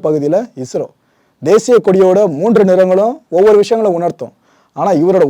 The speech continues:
உடம்புலயே மூன்று விஷயங்களை கொண்டு வந்திருக்காருல, செமங்க. இது எல்லாத்துக்கும் மேல அந்த கையில ராக்கெட்டை பிடிச்சாரு பாருங்க, அதுதான் ஹைலைட்டு. ஓகே, இவ்வளோ பெரிய ஒரு சாதனை நிகழ்த்தப்பட்டுக்கிட்டு இருக்கு. என்னப்பா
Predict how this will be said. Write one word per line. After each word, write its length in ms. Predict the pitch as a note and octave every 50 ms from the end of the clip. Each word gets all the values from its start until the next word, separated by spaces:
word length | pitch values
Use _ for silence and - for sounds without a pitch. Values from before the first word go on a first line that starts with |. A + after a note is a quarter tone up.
| C3+
உடம்புலயே 400 | D#3+ G#3 B3+ B3+ A#3+ B3 B3+ B3 G#3+ F#3
மூன்று 260 | G3+ A#3 A3 A3+ G#3+ G3
விஷயங்களை 280 | - A#3 A3+ G#3+ F#3 D#3
கொண்டு 140 | E3+ F3+ G3 F#3+
வந்திருக்காருல, 440 | F3 D#3+ C3+ C#3 C#3 C#3+ F3+ G3+ F3 B2 G#2+ - _ _ _ _ _ -
செமங்க. 320 | - C#3 D3+ E3+ D#3 B2 G#2+ - _ _ _
இது 120 | - A2 C3
எல்லாத்துக்கும் 360 | F#3 G3 G#3+ G#3+ A#3 G#3+ F#3+
மேல 140 | F3+ D#3+ C#3 C#3 F3+ A3 A3+ F#3+ D3 A#2+ A#2 A#2+ - _ _ _ - - D3
அந்த 120 | E3+ F3 F3+ D3+ -
கையில 260 | A3+ D#4 E4 C4 - - D#3
ராக்கெட்டை 300 | F#3 C4+ C#4 B3+ G#3+ F#3 D#3
பிடிச்சாரு 300 | F3+ F3+ - G3 E3 E3 D3
பாருங்க, 220 | C#3+ C3+ C3 C3 B2+ - _ _ _ _ _ _ _ _
அதுதான் 320 | - B2+ D3+ F#3 F#3 E3+ - D#3
ஹைலைட்டு. 400 | D#3+ E3 D#3 C3+ A2+ B2 A#2+ A#2 - _ _ - E3+ D3
ஓகே, 180 | - - A2+ - _ _ _ _ _ _ _ _ _ _ _ _ _ _ - B2 D3
இவ்வளோ 260 | F3+ G3 C#4 D4+ C#4+ A3 E3+ F#3
பெரிய 120 | E3+ D#3+ D3+
ஒரு 80 | C#3+ - -
சாதனை 260 | E3+ G#3 B3 A#3+ G#3 D#3 D3
நிகழ்த்தப்பட்டுக்கிட்டு 600 | E3 G3 F3+ E3+ D3 B2+ B2 A#2+ A#2 A2 G#2+ G#2+
இருக்கு. 180 | - - F2+ - _ _ _ _ _ _ _ _ _ _ -
என்னப்பா 260 | C#3+ D#3 D3+ - A2+